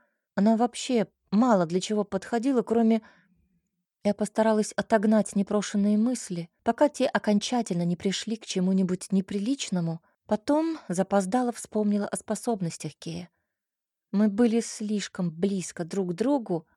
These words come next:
а закрываться от его эмпатии я так и не научилась.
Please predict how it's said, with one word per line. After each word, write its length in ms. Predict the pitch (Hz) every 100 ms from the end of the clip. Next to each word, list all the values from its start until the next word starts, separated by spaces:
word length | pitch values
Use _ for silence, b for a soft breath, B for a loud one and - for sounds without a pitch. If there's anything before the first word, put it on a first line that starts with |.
| -
а 80 |
закрываться 580 | 190 220 233 233 269 262
от 140 | 226 208
его 200 | 208 -
эмпатии 540 | 214 214 247 220 208
я 120 | 185 196
так 240 | 220 220
и 60 | 214
не 100 | 214
научилась. 760 | 220 226 - 233 175 165 -